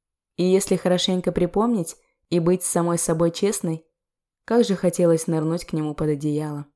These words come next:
просто рядом побыть. Сейчас это совсем другой человек. Жизнь убила в нем того Демиена, которого я знала и любила. Шум не утихает, и я предполагаю, что, возможно, ему понадобилось в туалет.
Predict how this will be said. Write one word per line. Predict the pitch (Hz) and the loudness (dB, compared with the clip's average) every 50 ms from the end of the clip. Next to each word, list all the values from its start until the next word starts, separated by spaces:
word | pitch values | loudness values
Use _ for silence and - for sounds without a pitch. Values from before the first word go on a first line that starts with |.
| _ _ _ _ _ - | _ _ _ _ _ -6
просто | - 165 170 180 175 - - 170 | -2 0 0 0 -2 -4 -6 -6
рядом | 156 156 156 156 147 151 147 | -4 -4 -4 -4 -4 -6 -6
побыть. | 147 - 151 143 143 143 143 - - _ _ _ _ _ _ _ _ _ _ _ _ _ _ _ _ _ _ _ _ _ _ _ _ _ _ _ | -6 -6 -6 -4 -6 -8 -10 -12 -18 _ _ _ _ _ _ _ _ _ _ _ _ _ _ _ _ _ _ _ _ _ _ _ _ _ _ _
Сейчас | _ - - 196 196 - 247 269 262 - | _ -2 -2 -2 2 2 2 2 2 -2
это | 196 - 196 | -2 -2 -2
совсем | 185 - 196 190 - - 247 254 240 | -2 0 -2 -2 -2 -2 -2 -2 0
другой | 196 180 170 170 185 180 | 0 0 0 0 -2 -2
человек. | - - 175 175 175 170 160 151 147 - _ _ _ _ _ _ _ _ _ - | -2 -2 -2 -2 -2 -2 -4 -6 -8 -12 _ _ _ _ _ _ _ _ _ -6
Жизнь | 165 156 175 180 170 180 175 | -2 2 2 2 4 2 0
убила | 175 165 185 202 208 208 175 | 0 0 0 2 2 2 2
в | 165 | 2
нем | 165 165 160 160 | 2 0 -2 0
того | - 165 160 160 | 0 2 4 4
Демиена, | 160 151 160 165 165 165 160 160 156 160 156 - _ _ _ _ _ | 4 4 2 0 0 0 0 -2 -2 -4 -6 -10 _ _ _ _ _
которого | - - 160 - 165 160 160 160 | -2 -2 2 2 4 4 6 6
я | 156 156 156 156 | 6 4 2 0
знала | 151 160 165 165 175 175 | 0 -2 -2 -2 0 -2
и | 165 160 - 170 | -2 -2 -2 -2
любила. | 156 160 160 147 147 151 151 151 151 143 _ _ _ _ _ _ _ _ _ _ _ _ _ _ _ _ | 0 0 -2 -2 -2 -4 -4 -4 -6 -10 _ _ _ _ _ _ _ _ _ _ _ _ _ _ _ _
Шум | - - - 226 220 220 | -10 0 2 4 4 4
не | 214 214 | 4 2
утихает, | 208 208 - 220 202 - 208 185 165 160 156 - - _ _ _ _ _ _ _ - | 0 0 0 -2 -2 -2 -2 -2 -2 -4 -6 -8 -14 _ _ _ _ _ _ _ -4
и | - 180 | 0 4
я | 190 190 | 4 4
предполагаю, | 185 - 185 180 - 190 185 185 180 180 202 208 214 196 175 | 4 2 0 2 4 4 4 6 4 2 0 -2 -2 -4 -6
что, | - - 175 | -2 0 2
возможно, | 165 170 160 170 180 196 190 170 165 | 4 4 2 2 0 -2 -2 -2 -2
ему | 160 156 156 156 | -2 -2 -2 -2
понадобилось | 151 160 160 165 175 170 160 156 156 151 151 - | -2 -2 -2 -2 -2 -2 -2 -2 -4 -4 -6 -8
в | - | -6
туалет. | - 165 151 151 151 147 143 143 143 - | -4 -4 -4 -2 -2 -4 -4 -6 -8 -14